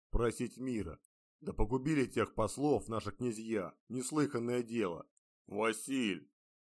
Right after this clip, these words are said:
коим нет ни чести, ни доблести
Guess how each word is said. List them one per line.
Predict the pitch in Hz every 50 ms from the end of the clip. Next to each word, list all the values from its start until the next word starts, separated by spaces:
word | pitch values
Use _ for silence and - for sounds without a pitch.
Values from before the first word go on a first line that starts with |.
| _ _ _ _ _
коим | - 113 120 120 120 120 117 123
нет | 127 131 139 131 113 - -
ни | 135 139 127
чести, | - - 139 143 139 123 110 95 - - 104 98
ни | 92 98 117 120
доблести | 110 107 135 143 123 107 107 104 98 95 - - - - -